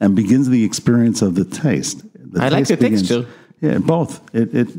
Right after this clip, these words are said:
Speaker 1: it's a combination of two. Not too much, not too little. But it, it's funny, for such a small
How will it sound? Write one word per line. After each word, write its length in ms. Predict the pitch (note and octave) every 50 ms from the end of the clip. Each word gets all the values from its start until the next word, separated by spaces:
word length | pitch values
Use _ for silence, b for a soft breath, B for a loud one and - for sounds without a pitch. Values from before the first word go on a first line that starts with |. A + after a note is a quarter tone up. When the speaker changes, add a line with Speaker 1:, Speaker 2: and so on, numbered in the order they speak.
| -
Speaker 1:
it's 180 | - A2 G2+ -
a 60 | B2
combination 580 | - - C#3 C#3 C#3 C3+ C3+ C3 B2+ - C3+ B2
of 140 | A#2+ A#2+
two. 360 | - D3 C#3+ A#2+ F#2+ - - - -
Not 220 | C3 C#3 D3 C#3
too 100 | - D3
much, 300 | C3+ C3 B2+ B2 - -
not 160 | A#2 A2 G#2
too 100 | - A#2+
little. 340 | A2+ A2+ B2 A2 F2 D2 - - B B B B B B B B B B B B B B
But 180 | - G2 F#2+ - - - _ -
it, 100 | - A#2
it's 240 | A2+ - G#2 G#2 -
funny, 320 | - - C#3 D3 D3 G#2+ E2+
for 140 | - G2+
such 260 | F#2 - A#2+ A#2+ - A2+
a 60 | G2
small 580 | - - - G#2+ A2 A#2 A#2+ B2 B2+ B2+ B2